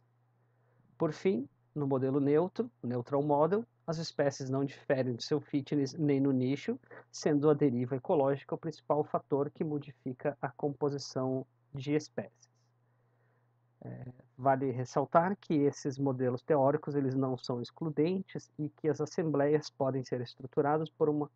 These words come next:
combinação diferente de seus processos, fazendo com que elas possam ser atribuídas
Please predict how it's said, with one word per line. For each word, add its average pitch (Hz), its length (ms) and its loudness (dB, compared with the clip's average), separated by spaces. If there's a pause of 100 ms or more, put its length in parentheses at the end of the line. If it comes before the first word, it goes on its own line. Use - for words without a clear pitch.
(120)
combinação 196 720 0 (440)
diferente 156 500 2
de 156 80 -6
seus - 180 -10
processos, - 800 -4 (200)
fazendo 135 380 -2
com 131 180 -6
que 135 200 -6
elas 135 220 -2
possam 127 400 -4
ser 139 220 0
atribuídas 131 640 -4